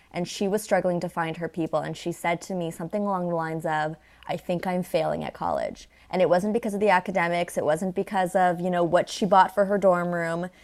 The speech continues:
it was because she hadn't found her people yet, and she was putting too much pressure on her, on herself to find those people that were gonna be her forever friends.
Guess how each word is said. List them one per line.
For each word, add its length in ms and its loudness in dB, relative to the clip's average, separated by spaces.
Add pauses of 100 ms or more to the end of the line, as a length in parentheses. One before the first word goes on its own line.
(140)
it 80 -2
was 180 0
because 300 0
she 140 0
hadn't 300 -2
found 180 0
her 100 -2
people 300 4
yet, 180 6
and 80 -6
she 120 -2
was 100 0
putting 260 -2
too 180 -6
much 220 -2
pressure 320 -4
on 160 0
her, 320 0 (540)
on 140 2
herself 560 4
to 160 -2
find 440 2
those 220 2
people 260 4
that 120 6
were 80 4
gonna 180 -2
be 140 0
her 120 -4
forever 380 -2
friends. 580 -10